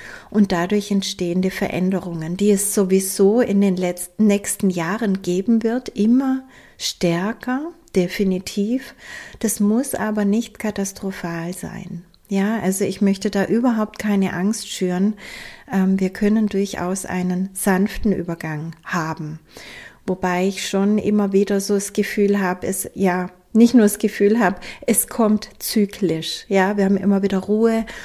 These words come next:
und dann kommt wieder was. Und so ist es genauso in der Politik und mit den Maßnahmen und allem,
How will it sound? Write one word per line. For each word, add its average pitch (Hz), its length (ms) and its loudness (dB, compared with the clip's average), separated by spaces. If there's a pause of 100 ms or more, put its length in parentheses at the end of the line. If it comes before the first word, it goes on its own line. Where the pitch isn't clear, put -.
(160)
und 208 120 4
dann 196 180 4
kommt 208 420 2
wieder 190 300 0
was. 170 280 -8
Und 190 180 -4
so 185 200 0
ist - 240 -4
es - 240 -4 (460)
genauso 208 500 4
in 208 160 2
der 202 120 4
Politik 208 720 0
und 196 440 2
mit 196 160 2
den 185 140 2
Maßnahmen 214 640 0
und 196 120 2
allem, 180 440 -2